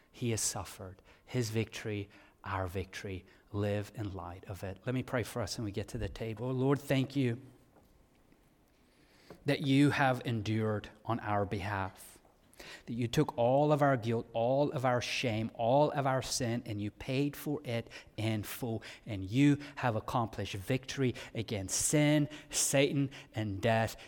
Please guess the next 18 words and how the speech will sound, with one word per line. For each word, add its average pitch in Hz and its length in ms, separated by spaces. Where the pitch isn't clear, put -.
And 101 160
that 143 200
victory 151 380
you 131 140
have 123 120
accomplished 120 600
now 113 260
becomes 113 520
our 107 280
victory 92 760
because 98 240
of 95 140
you. 92 280
And 107 120
we 113 140
receive 131 680
that 120 200
victory. 110 480